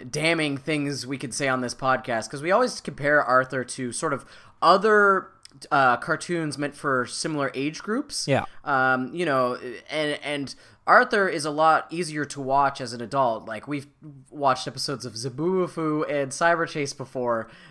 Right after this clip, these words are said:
Speaker 1: and remarked upon how young those shows feel and how difficult and challenging they can be to watch as an adult. Um, and you never really get that with Arthur. Even the bad Arthur episodes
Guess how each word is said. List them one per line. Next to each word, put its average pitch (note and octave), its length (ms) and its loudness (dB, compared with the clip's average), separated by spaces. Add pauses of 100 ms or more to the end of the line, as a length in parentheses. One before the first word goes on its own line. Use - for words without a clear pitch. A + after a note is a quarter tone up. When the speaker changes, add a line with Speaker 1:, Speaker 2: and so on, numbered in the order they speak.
Speaker 1:
and C3 560 -2
remarked C#3 580 4
upon C#3 400 0
how D#3+ 520 4
young C#3 500 2
those C3 220 -2
shows C3 340 -4
feel C3+ 420 -2
and A#2+ 160 -4
how C3 140 -2
difficult C3+ 600 -4
and C#3 120 -4
challenging C3 460 -4
they A#2+ 100 -6
can A#2+ 140 -8
be B2+ 140 -4
to B2 80 -4
watch B2 260 2
as A2+ 200 -8
an A2 100 -8
adult. A#2 460 0 (360)
Um, B2 260 -2
and B2+ 240 -6
you D3 220 -6
never A3+ 200 2
really F3+ 220 2
get D#3+ 160 0
that F#3 140 2
with F#3+ 120 2
Arthur. F#3 300 2
Even C4 260 -2
the - 60 2
bad C#3+ 300 4
Arthur D#3 340 4
episodes F3+ 680 -2